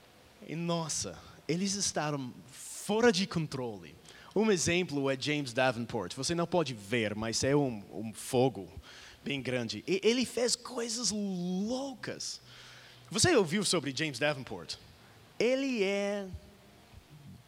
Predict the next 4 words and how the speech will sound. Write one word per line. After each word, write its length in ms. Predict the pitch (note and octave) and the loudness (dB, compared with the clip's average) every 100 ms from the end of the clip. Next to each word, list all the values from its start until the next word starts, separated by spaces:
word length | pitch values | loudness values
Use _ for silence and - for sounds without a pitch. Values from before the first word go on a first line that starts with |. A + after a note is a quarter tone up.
| - F3 | -10 0
bonkers, 680 | A3+ C4+ C4+ - G#2 - F3 A3 G3 F3 - G#3+ | 0 0 -2 -2 -4 -6 -8 -10 -12 -16 -12 -8
louco. 800 | F#3 G3+ C4 D4+ C#4 - C3+ A2+ - | -4 -2 2 2 2 -2 -6 -6 -10
Ele 280 | G3+ C4 A#3+ | -8 -4 -2
é, 180 | G3 | -4